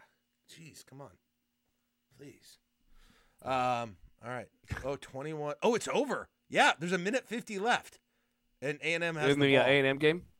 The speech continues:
Speaker 1: Yeah.
Speaker 2: God, that is so
Speaker 1: Oh,
Speaker 2: funny.
Speaker 1: my gosh. Ole Miss has the best uniforms in football. It isn't even
Speaker 2: Are they
Speaker 1: close.
Speaker 2: wearing the
Speaker 1: Wait, wait.
Speaker 2: baby blue helmets tonight?
Speaker 1: Yes. Ole Miss and Tulane. You can, you can have every other uniform in all of football. I take those two. That's it.
Speaker 2: Man.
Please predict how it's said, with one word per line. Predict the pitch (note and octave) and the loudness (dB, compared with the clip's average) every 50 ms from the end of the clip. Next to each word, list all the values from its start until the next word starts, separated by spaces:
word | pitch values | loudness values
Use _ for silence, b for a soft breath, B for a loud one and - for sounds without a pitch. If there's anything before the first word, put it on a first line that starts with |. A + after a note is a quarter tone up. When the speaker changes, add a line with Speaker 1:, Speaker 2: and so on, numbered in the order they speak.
| _ _ _ | _ _ _
Speaker 1:
Yeah. | - A2+ B2 G#2 - - _ _ _ _ _ _ _ _ _ _ _ _ _ _ _ _ - - | -12 -10 -10 -10 -10 -14 _ _ _ _ _ _ _ _ _ _ _ _ _ _ _ _ -18 -14
Speaker 2:
God, | - D#2 D2 B1+ B1 - | -14 -12 -12 -12 -14 -14
that | - E2 F2 D2 | -12 -12 -12 -14
is | - | -14
so | - - D2+ C2+ - | -16 -16 -16 -14 -14
Speaker 1:
Oh, | - | -14
Speaker 2:
funny. | C2+ C2 B1+ | -16 -16 -18
Speaker 1:
my | B1+ - | -20 -20
gosh. | - - - - _ - | -20 -20 -20 -20 _ -8
Ole | E3+ D#3+ C#3+ | -6 -6 -6
Miss | A2 G2 E2 - - | -8 -12 -16 -20 -20
has | G2 - | -20 -20
the | - E2+ D#2+ _ - | -20 -20 _ _ -18
best | - - - - - | -18 -16 -16 -18 -20
uniforms | F#2 E2 E2 D#2+ - F#2 E2+ E2+ F2 | -20 -20 -20 -20 -20 -20 -20 -20 -20
in | D#2+ D2+ | -20 -20
football. | _ _ F#2+ - - F2+ E2+ E2+ - _ _ _ _ _ _ _ _ _ | _ _ -20 -20 -20 -20 -20 -20 -20 _ _ _ _ _ _ _ _ _
It | F3+ | -10
isn't | G3+ E3 D#3+ D#3+ | -8 -6 -6 -8
even | C3+ G#2 A#2 | -6 -2 0
Speaker 2:
Are | B2+ B2+ | 2 4
they | C3 C3 C3 | 6 6 8
Speaker 1:
close. | C3 | 8
Speaker 2:
wearing | C3+ C3 B2+ | 8 6 6
the | A#2 A#2 | 4 4
Speaker 1:
Wait, | A2+ A2+ | 4 4
wait. | A2 G#2 | 4 4
Speaker 2:
baby | B2 A#2+ A#2 A2+ | 4 2 2 2
blue | A2 G#2+ A#2 A2 | -2 -2 -4 -4
helmets | G#2+ A2 G#2+ G#2+ G#2+ G#2+ - | -4 -6 -8 -8 -10 -10 -10
tonight? | - B2+ A#2 A#2+ A#2 | -6 -4 -2 -2 -2
Speaker 1:
Yes. | B2+ B2+ - - _ _ _ _ _ | -2 -4 -6 -12 _ _ _ _ _
Ole | D3+ F3+ G3 | -2 0 0
Miss | G3+ G3+ G3+ F#3+ F3+ - - - _ _ | 0 0 -2 -2 -4 -6 -8 -12 _ _
and | - C3+ C#3 - | -10 -10 -10 -10
Tulane. | - C3 B2+ A#2+ B2 A#2 A#2 A#2 A2 G#2+ G2 - _ _ _ _ | -12 -12 -10 -8 -8 -8 -8 -8 -10 -14 -16 -20 _ _ _ _
You | B2 B2+ B2 | -18 -16 -12
can, | - D3+ C3+ - | -10 -12 -12 -10
you | B2+ B2 | -12 -10
can | A2 C#3 | -8 -8
have | B2 A#2+ - _ | -8 -8 -10 _
every | C3 C3 A#2 B2 A#2 | -8 -8 -6 -6 -8
other | A2+ G#2 G#2+ | -8 -10 -12
uniform | G#2 G#2+ G2+ F#2 - A#2 G#2+ G2+ | -14 -14 -16 -16 -18 -18 -16 -16
in | G2 | -16
all | F#2+ F#2 F2+ | -18 -18 -20
of | F2 | -20
football. | _ - F#2+ D2 F2 E2+ E2 D#2+ | _ -20 -20 -20 -20 -20 -20 -20
I | F2+ F#2 | -20 -18
take | - A#2 F#2+ - | -18 -18 -18 -16
those | - F2 D#2+ - - | -18 -20 -20 -20 -20
two. | - - - _ _ _ _ _ _ _ _ _ - | -20 -20 -20 _ _ _ _ _ _ _ _ _ -20
That's | G2 F#2 - - | -18 -18 -18 -20
it. | - - | -20 -18
Speaker 2:
Man. | F2+ F2 D#2 D2 D2+ | -18 -16 -16 -18 -20